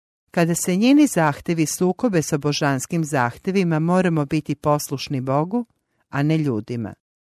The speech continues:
Božja reč mora biti priznata kao autoritet koji stoji iznad ljudskih zakona. Pravilo, „Tako reče Gospod”, ne sme se gurnuti u stranu zbog „tako reče crkva” ili „tako reče država”.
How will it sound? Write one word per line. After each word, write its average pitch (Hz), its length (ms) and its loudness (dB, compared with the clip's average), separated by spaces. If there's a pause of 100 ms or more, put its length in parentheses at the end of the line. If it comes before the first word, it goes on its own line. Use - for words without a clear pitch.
(360)
Božja 160 480 4
reč 139 500 0 (100)
mora 165 340 4
biti 156 300 -2
priznata 165 580 -2
kao 156 320 2
autoritet 147 800 -2
koji 135 220 -2
stoji 156 520 -2
iznad 139 340 -6
ljudskih 147 420 -4
zakona. 98 600 -4 (760)
Pravilo, 156 580 2 (360)
„Tako 165 340 2
reče 156 300 0
Gospod”, 165 680 0
ne 170 280 2
sme 214 200 0
se 165 200 0
gurnuti 151 560 0
u 131 60 0
stranu 165 640 -2
zbog 135 380 -4
„tako 151 380 2
reče 135 280 0
crkva” 135 520 -4 (520)
ili 156 300 0 (140)
„tako 147 320 2
reče 131 300 -2
država”. 156 480 -2